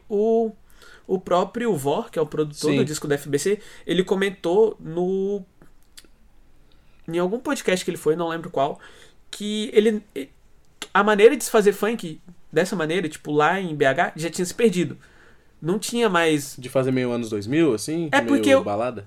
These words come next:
Speaker 1: É, tipo, mas não fazer essa sonoridade, mas, tipo, como eles faziam, tipo, com o
Speaker 2: Ah,
Speaker 1: equipamento que eles
Speaker 2: entendi,
Speaker 1: faziam e tal.
Speaker 2: entendi.
Speaker 1: Então, eles precisaram ir atrás de um outro cara chamado D J Spider, que meio que auxiliou eles na construção de como se fazia isso,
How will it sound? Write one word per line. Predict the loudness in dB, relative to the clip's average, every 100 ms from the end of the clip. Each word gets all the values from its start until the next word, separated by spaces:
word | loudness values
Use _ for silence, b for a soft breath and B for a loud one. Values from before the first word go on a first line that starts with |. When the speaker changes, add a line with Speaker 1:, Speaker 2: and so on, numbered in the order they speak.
| -4
Speaker 1:
É, | 0 0
tipo, | -2 0
mas | 4 6 6
não | 2 2 -4 -12
fazer | -4 4 6 6 10 10 10 4
essa | -2 -2
sonoridade, | -4 0 2 4 4
mas, | 2
tipo, | -4 -10 0
como | 4 4 4
eles | 4
faziam, | 6 4 4
tipo, | -4 -4 0
com | 6
o |
Speaker 2:
Ah, | 8
Speaker 1:
equipamento | 10 8 8 6
que | 6
eles | 4
Speaker 2:
entendi, | 6 4
Speaker 1:
faziam | 4 0
e |
tal. | 2 2
Speaker 2:
entendi. | 2 -6 B B B
Speaker 1:
Então, | 0 4 6 8
eles | 6 6
precisaram | 6 8 6 4
ir |
atrás | 0 0 0
de | 0
um |
outro | -4 -4
cara | 0 0 0
chamado | -4 -4 -4
D | -4
J | -2 -2
Spider, | 2 4 4 2 -2 B B -8
que | 2
meio | 2 2
que | 4
auxiliou | 4 4 0 0 6 8 8
eles | 6 4
na | -2 -4
construção | -4 -4 -4 -2 -2 -2 -2
de | -6
como | -2 0 0 -4
se | -6
fazia | 0 2 6 6
isso, | 6 0 -4